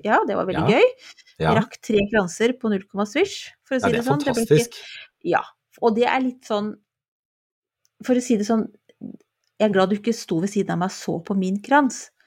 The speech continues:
Speaker 1: Men for, eller mine kranser, men altså sånn, de henger nå på dørene, og de ser veldig fine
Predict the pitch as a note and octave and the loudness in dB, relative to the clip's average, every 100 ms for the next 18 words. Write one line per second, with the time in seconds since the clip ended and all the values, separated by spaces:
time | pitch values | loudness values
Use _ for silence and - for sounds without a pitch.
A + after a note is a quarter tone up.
0 | - E3+ A3+ A3+ - - C4 - A3 A3+ | -2 0 2 2 -2 -2 0 0 2 2
1 | A3+ G#3+ F#3 - A#3+ G3 C#4+ C4+ B3+ B3+ | 4 2 2 2 2 2 0 0 0 -2
2 | - - - - C4+ E4 E4 D#4+ D4+ D4+ | -6 -20 -6 -2 0 2 2 2 2 2
3 | C#4+ A#3 B3 A#3+ C4+ B3+ A3 G3 A#3 A4 | 2 0 0 0 0 2 4 4 2 2
4 | - D#4+ E4 - C#4 C4+ C4 C#4 G#3+ - | 2 0 0 -4 -4 -2 -2 -2 -2 -6
5 | F3 - | -8 -8